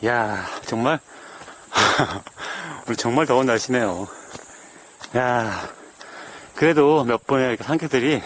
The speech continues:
계십니다. 야, 야, 더위에 지쳐서 <laughs> 아이고 소리가 저절로 나옵니다. 아, 여기가 소리바입니다. 아,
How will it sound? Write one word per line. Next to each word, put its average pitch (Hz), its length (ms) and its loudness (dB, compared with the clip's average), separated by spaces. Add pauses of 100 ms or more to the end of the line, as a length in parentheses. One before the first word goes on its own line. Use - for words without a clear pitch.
(160)
계십니다. 95 460 -2 (920)
야, 123 140 4
야, 110 120 0 (2500)
더위에 127 360 6 (840)
지쳐서 120 480 2 (560)
<laughs> - 560 -8
아이고 120 260 4
소리가 113 340 2
저절로 120 520 0
나옵니다. 98 380 -2 (1040)
아, 117 340 -4 (360)
여기가 117 240 2
소리바입니다. 113 680 6 (1160)
아, 98 420 -2